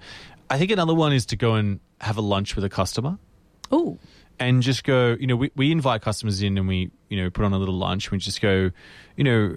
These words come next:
Speaker 1: "How do you manage your money? And what do you think of Finder? Like, really, what do you think of this site? You know, what's, what's your experience? What's your first view? What do you expect? What are we not doing?" You know, and just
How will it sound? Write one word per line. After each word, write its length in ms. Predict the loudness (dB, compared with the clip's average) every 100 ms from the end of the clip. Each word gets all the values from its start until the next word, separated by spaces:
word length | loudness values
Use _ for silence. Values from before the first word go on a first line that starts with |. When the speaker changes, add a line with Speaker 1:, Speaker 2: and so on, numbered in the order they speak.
| -6
Speaker 1:
"How 200 | 0 2
do 80 | 4
you 60 |
manage 240 | 2 0 0
your 60 |
money? 400 | 0 0 -2 -8 -14 _ -2
And 360 | 2 2 2
what 120 | 2
do 60 | 2
you 20 |
think 140 | 0 -2
of 60 |
Finder? 420 | 0 -2 -2 -6 -12 _ _ _ -2
Like, 220 | -2 2
really, 420 | 2 2 -2 -14 _
what 120 | -2
do 40 | 0
you 40 |
think 160 | 0 -4
of 80 |
this 280 | -6 -8 -10 -8
site? 500 | -4 0 0 0 -6 _ 0
You 100 | 2
know, 140 | 4
what's, 380 | 2 0 -4 -12 -16 -20 -20 -6
what's 220 | -2 0 0
your 60 |
experience? 460 | -2 0 2 2 0
What's 140 | -2
your 80 | -2
first 280 | 0 -2 0
view? 420 | 0 2 4 2
What 160 | 2 2
do 40 |
you 100 | 2
expect? 640 | 0 -6 -4 -4 -4 -10 -20 _ _ _ _ _
What 120 | 2
are 80 | 2
we 120 | 2
not 340 | 0 0 -2 -2
doing?" 520 | 0 2 2 0 -2
You 100 | 0
know, 120 | 0
and 140 | 0 0
just 280 | -2 -4